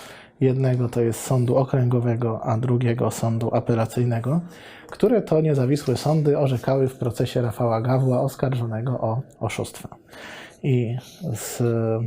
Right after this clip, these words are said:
uzasadnień tego wyroku, a, które są oparte o dokumenty związane z badaniami Rafała Gawła, wynika, że jest to człowiek uzależniony od narkotyków. Ech, tutaj na przykład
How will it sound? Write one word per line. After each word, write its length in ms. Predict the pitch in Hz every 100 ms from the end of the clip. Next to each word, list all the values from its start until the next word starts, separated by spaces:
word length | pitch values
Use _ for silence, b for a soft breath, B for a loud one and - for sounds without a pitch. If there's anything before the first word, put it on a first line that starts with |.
| 135 -
uzasadnień 580 | 123 123 208 226 143
tego 260 | 127 127 120
wyroku, 520 | 127 120 104 120 160 - -
a, 200 | 113 117 127 -
które 240 | 131 127
są 200 | 131 123
oparte 460 | 123 143 139 135 123
o 60 |
dokumenty 600 | 127 - 147 139 127 120 - B B B B -
związane 460 | 123 131 123 127 123
z 40 |
badaniami 640 | 135 127 135 143 131 120 123
Rafała 400 | 123 135 127 131
Gawła, 440 | 117 110 147 180 B -
wynika, 380 | 165 233 - 214
że 120 | 185
jest 140 | 175 175
to 80 |
człowiek 500 | 151 151 147 151 147 - -
uzależniony 640 | 147 143 131 135 139 131
od 120 | 127
narkotyków. 720 | 131 123 123 120 - - - B B B B B B B B B B B B B _ _ -
Ech, 320 | 208 190 170 147 B B B 139 123 135 131
tutaj 300 | - - 127
na 100 | 123
przykład 560 | - 127 107 - B